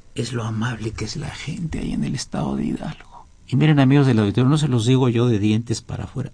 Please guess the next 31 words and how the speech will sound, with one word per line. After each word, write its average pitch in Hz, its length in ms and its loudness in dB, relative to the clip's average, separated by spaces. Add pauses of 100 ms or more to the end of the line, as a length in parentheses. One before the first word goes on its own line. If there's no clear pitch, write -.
(120)
realmente, 151 720 0 (540)
en 131 200 4
cualquier 123 480 0
parte, - 480 -10 (420)
en 131 160 4
un 160 140 8
centro 143 360 0
comercial, 117 760 -4 (220)
en 135 180 2
los 139 200 -4
hoteles, 120 600 -6
en 135 160 0
los, 147 220 -6 (640)
qué - 260 2 (140)
amable 143 760 4 (100)
es 135 400 -2
la 113 160 -6
gente 131 420 -4
del 147 180 -4
estado - 360 -8
de - 100 -2
Hidalgo. 190 460 -2 (560)
Para 131 160 2
mí 156 100 2
realmente 160 400 2
no 147 120 2
tiene 175 260 0
precedente. 135 800 -2
Yo, 135 340 -2 (320)
Claudio 123 260 0
Ignacio, 143 560 -2